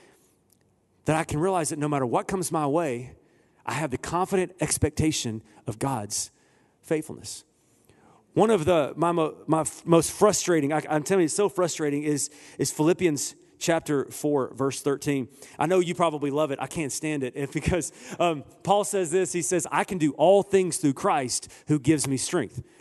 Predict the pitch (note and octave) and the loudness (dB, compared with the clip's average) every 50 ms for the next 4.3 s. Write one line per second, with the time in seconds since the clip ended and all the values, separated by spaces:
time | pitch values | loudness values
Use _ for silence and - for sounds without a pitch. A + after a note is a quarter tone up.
0 | - C#3 D3+ D#3+ D3+ F#3 G3+ F#3+ E3+ E3 E3 D#3 D#3 D3 D3+ C#3+ C3 C#3+ E3 E3+ | -4 -2 -2 -2 0 4 4 4 4 4 2 2 4 2 2 2 2 2 0 0
1 | - - - - D#3 F3+ G#3+ B3+ C#4+ C#4 G#3 F#3 F3+ C#3 A#2+ D3 F3 F#3+ - - | -2 -4 -6 -2 2 4 4 4 4 6 4 4 4 4 6 6 6 6 6 2
2 | D3+ A2 - - - - F#2+ - - _ _ _ _ _ _ _ _ _ _ _ | -4 -4 -4 -8 -14 -18 -18 -18 -18 _ _ _ _ _ _ _ _ _ _ _
3 | - - F#3 F3+ E3 D3+ F3+ G3+ A3+ A#3 A3+ G3 - F#3 G3+ G3+ C#3+ C3+ F#2+ - | 0 2 4 4 6 8 8 8 10 8 6 4 6 8 8 8 8 4 -4 -4
4 | - A#2 A2 - - - | -8 -10 -10 -10 -16 -18